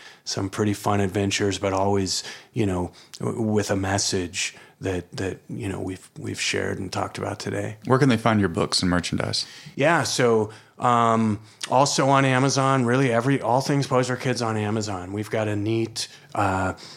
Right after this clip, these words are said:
Speaker 1: we've got a neat cover. I met an eleven-year-old girl in Pittsburgh at the airport when I, I, I was coming back from a, a visit. I v-, got to visit the Fred Rogers Center at Saint Vincent's University in Latrobe. It was a really neat opportunity to,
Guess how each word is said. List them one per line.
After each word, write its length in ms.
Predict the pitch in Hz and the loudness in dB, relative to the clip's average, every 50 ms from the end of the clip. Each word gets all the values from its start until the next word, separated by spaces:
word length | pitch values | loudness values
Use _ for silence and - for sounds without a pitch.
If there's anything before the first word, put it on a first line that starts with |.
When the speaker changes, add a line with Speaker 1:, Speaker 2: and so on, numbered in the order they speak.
| - - - - | -12 -12 -12 -4
Speaker 1:
we've 200 | - 117 113 107 | 0 0 0 2
got 180 | 113 110 104 101 | 2 2 2 2
a 60 | 101 | 2
neat 340 | 101 107 117 120 117 - - | 2 4 4 2 2 0 -2
cover. 640 | - - 107 107 110 110 117 110 101 95 95 104 - | -2 2 4 4 4 4 4 2 2 2 -2 -4 -4
I 120 | - 113 107 | -2 0 0
met 220 | 104 104 104 107 | 2 2 4 4
an 100 | 110 107 | 4 2
eleven-year-old 760 | 104 98 95 101 104 101 117 117 113 110 107 104 104 98 98 | 2 2 2 2 2 2 2 2 2 2 2 2 2 0 -2
girl 520 | 107 101 101 104 104 104 104 101 104 - - | -2 -2 0 2 2 2 2 2 0 0 -2
in 280 | 107 104 98 92 92 | -4 -4 -2 -4 -4
Pittsburgh 680 | 90 - 123 117 - - - - 113 107 98 95 95 92 | -4 -4 -4 -2 -2 -4 -2 -2 -2 0 0 -2 -2 -4
at 100 | 98 - | -6 -6
the 140 | - 98 95 | -6 -6 -2
airport 580 | 98 107 110 - - - 101 92 90 90 - - _ _ - - - _ _ _ _ - - - - | -2 -2 -4 -4 -4 -2 -2 -2 -2 -4 -8 -12 _ _ -20 -20 -20 _ _ _ _ -10 -8 -4 -2
when 160 | 127 110 95 | 0 0 0
I, 220 | 98 95 101 98 104 101 - | 0 0 0 -2 -2 -2 -4
I, 100 | - 101 95 98 98 - | -6 -4 -4 -4 -6 -4
I 120 | 107 101 | -4 -4
was 160 | 92 101 - | -4 -4 -6
coming 260 | - - 107 104 101 | -4 -2 -2 0 0
back 220 | 98 98 101 101 - | 0 0 -2 -4 -4
from 240 | - - 101 95 92 | -6 -4 -4 -4 -4
a, 240 | 87 87 90 87 82 | -4 -6 -6 -6 -6
a 160 | - 95 92 | -6 -6 -6
visit. 400 | 87 87 98 98 101 92 98 95 | -4 -4 -2 -2 -2 -2 -2 -4
I 120 | 95 95 | -4 -4
v-, 120 | 87 92 101 | -4 -6 -8
got 280 | - - 104 98 - | -4 -4 -4 -4 -2
to 80 | - 101 | -4 -6
visit 360 | 92 95 95 92 98 95 - | -4 -2 -2 -2 -2 -4 -2
the 160 | - 95 90 | -2 -4 -4
Fred 260 | 87 - - 98 90 - | -2 -2 -2 -2 0 0
Rogers 440 | 98 95 95 98 - 107 98 - | 0 0 0 0 0 -2 0 0
Center 480 | - - - 98 92 92 90 87 87 - - | 0 0 0 -2 -2 -2 -4 -4 -6 -8 -6
at 200 | 107 98 92 - | -6 -6 -4 -4
Saint 240 | - - 101 92 - | -2 -2 -2 -2 -2
Vincent's 400 | 104 95 - - 107 92 - 104 | -2 -2 0 -2 -2 -2 -2 -2
University 600 | 101 98 92 85 98 98 92 - - 98 98 95 | -2 -2 -2 -2 -2 -2 0 -2 -2 -2 -2 -2
in 80 | 92 92 | -2 -2
Latrobe. 720 | 90 90 - - - - 101 101 98 95 95 98 90 92 | -2 -4 -2 -4 -2 0 0 0 2 2 0 0 -2 -4
It 400 | 92 - - - - - - - | -6 -8 -8 -12 -14 -16 -12 -10
was 100 | - 107 | -6 -4
a 60 | 107 98 | -4 -2
really 340 | 95 101 101 98 98 98 | -2 0 0 2 2 2
neat 240 | 98 98 101 101 98 | 2 2 2 2 2
opportunity 800 | 95 92 92 - 110 98 - - - 101 98 98 95 95 95 92 | 2 0 -2 -2 -4 -4 -2 -2 0 0 2 2 2 2 0 0
to, 220 | 90 90 87 87 | 0 -2 -2 -4